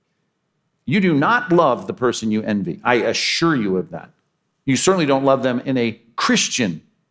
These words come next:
love. You don't have biblical love for them because it's never going to be a, a rival. It's never gonna boast. It's never gonna try to compare with the person I love. Not gonna envy. Not gonna be, have this covetousness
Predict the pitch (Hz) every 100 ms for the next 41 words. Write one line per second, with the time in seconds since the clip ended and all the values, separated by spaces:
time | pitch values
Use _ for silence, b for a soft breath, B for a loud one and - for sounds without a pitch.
0 | _ _ 104 73 - 135 165 147 151 165
1 | 120 107 254 254 196 - 127 160 196 -
2 | 98 82 - _ _ _ _ _ _ _
3 | _ _ _ - 190 170 151 110 226 202
4 | 147 127 123 123 123 123 - 139 151 214
5 | 254 127 120 214 202 113 82 123 208 262
6 | 196 - - _ _ - 180 143 - 147
7 | 143 127 - - 165 156 - 208 233 139
8 | 127 120 - - - 143 131 120 104 87
9 | 87 147 175 - - 202 196 139 120 143
10 | 180 247 269 277 - _ _ _ 139 131
11 | 110 135 123 123 131 123 - - 196 208
12 | - 165 165 156 -